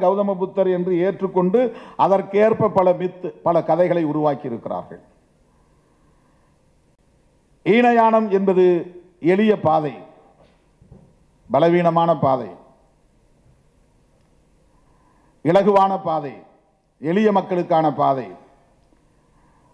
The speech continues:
மகாவிஷ்ணுவின் அவதாரமாக இவர்கள் அதை பரப்பவில்லை ஈனயானத்திலே. இந்த இரண்டுமே உடன்பாடில்லை என்கிற அடிப்படையில் தான் இந்த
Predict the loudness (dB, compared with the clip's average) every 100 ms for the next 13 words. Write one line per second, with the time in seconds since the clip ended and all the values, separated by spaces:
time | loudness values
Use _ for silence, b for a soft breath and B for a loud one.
0 | _ _ _ _ _ _ _ _ _ _
1 | _ _ _ _ _ _ _ _ _ _
2 | _ _ -2 2 4 4 0 -4 -2 2
3 | 2 4 2 2 0 0 0 -2 -2 -4
4 | -4 -4 -4 -4 -4 -6 -8 -10 -4 0
5 | 0 0 -4 -8 -12 -14 -18 _ b b
6 | b b b b _ _ _ b b b
7 | b b 2 4 2 0 0 0 2 4
8 | 4 4 4 4 2 0 -2 -2 0 -4
9 | 0 0 2 0 0 -2 -2 -4 -2